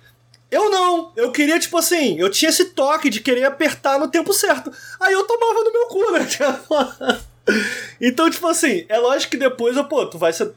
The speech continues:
não, pô, tem que ficar apertando, tá ligado? Mas, por exemplo, eu lembro que o Macaco tinha esse golpe que ele, não sei se vocês lembram, ele subia com a espada lá em cima e ele caía, tá ligado? Meu irmão, eu quero fazer no timing certo, eu não ficava apertando.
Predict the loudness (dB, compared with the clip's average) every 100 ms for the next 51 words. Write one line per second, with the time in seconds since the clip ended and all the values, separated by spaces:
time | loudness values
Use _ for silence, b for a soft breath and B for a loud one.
0 | -4 0 0 2 0 0 -6 _ _ -4
1 | -4 -2 -2 0 0 0 2 2 2 0
2 | 0 2 0 -2 _ _ _ b b b
3 | b 0 0 0 0 2 2 0 2 2
4 | 0 0 0 2 0 -2 0 0 0 0
5 | 0 0 0 -2 0 0 0 -2 0 0
6 | 0 0 -2 -6 B B B -2 0 0
7 | -2 -2 2 2 0 0 0 0 0 0
8 | 0 -2 -2 -2 -2 -2 0 0 0 0
9 | 2 0 0 0 0 0 0 -2 -2 0
10 | -2 -2 -10 b b b -2 0 2 0
11 | 0 -2 0 0 2 0 2 2 0 -2
12 | 0 2 2 0 0 0 0 0 -2 -4
13 | -2 -2 0 2 0 0 0 0 -4